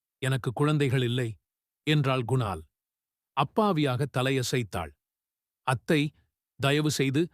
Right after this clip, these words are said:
அதை எடுத்துக் கொள்ளுங்கள். காலையிலிருந்து நான் ஒன்றைக் கூட விற்கவில்லை." அவன் வார்த்தைகள் சஞ்சனாவின் இதயத்தை தொட்டன. அவர்கள் இரண்டு பலூன்களை வாங்கினார்கள். கார் நகர்ந்தது. சில நாட்களுக்குப் பிறகு,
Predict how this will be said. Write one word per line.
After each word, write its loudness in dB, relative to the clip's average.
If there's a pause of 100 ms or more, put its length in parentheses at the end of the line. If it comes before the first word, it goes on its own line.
(180)
அதை 0
எடுத்துக் 0
கொள்ளுங்கள். -2 (580)
காலையிலிருந்து 2 (240)
நான் 0
ஒன்றைக் 0
கூட 0
விற்கவில்லை." -2 (840)
அவன் 0
வார்த்தைகள் 0 (340)
சஞ்சனாவின் 0
இதயத்தை -2
தொட்டன. -4 (680)
அவர்கள் 0
இரண்டு 2
பலூன்களை 2
வாங்கினார்கள். -2 (460)
கார் 2
நகர்ந்தது. 0 (800)
சில 4
நாட்களுக்குப் 0
பிறகு, -2